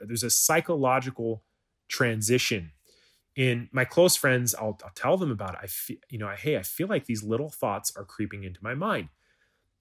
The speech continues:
And when I came home from Puerto Rico, I was very mindful of this transition happening. And it didn't feel like there was much I could do to stop it because why? I had to get back to work and start thinking about making a living, right? And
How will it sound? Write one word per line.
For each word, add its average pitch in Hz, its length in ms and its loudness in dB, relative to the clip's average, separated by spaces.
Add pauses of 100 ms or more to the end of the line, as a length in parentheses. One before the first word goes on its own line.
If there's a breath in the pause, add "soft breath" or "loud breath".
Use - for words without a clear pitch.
And 147 400 6
when 165 200 6
I 185 60 2
came 208 260 2
home 220 160 6
from 214 160 0
Puerto 156 260 6
Rico, 117 560 2
I 135 60 2
was 147 160 6
very 160 380 6 (580)
mindful 135 600 4
of 107 80 2
this 110 160 -2
transition 107 560 -4
happening. 117 540 0
And 117 100 -10
it 104 100 -14
didn't 196 240 0
feel 190 280 -2
like 143 220 2
there 127 100 -2
was 113 200 -2
much 113 280 -6
I 101 40 -10
could 104 200 -12
do 98 140 -6
to 98 60 -10
stop 180 400 0
it - 140 -2
because 104 320 -8
why? 113 320 -2
I 107 40 -14
had 117 160 -4
to 110 60 -8
get 107 160 -6
back 107 220 -6
to - 100 -12
work 160 240 0
and 120 100 -8
start 101 280 -4
thinking 110 200 -10
about 104 240 -4
making 104 280 -12
a 156 40 -8
living, 185 300 -2
right? 113 240 0 (680 soft breath)
And 160 340 6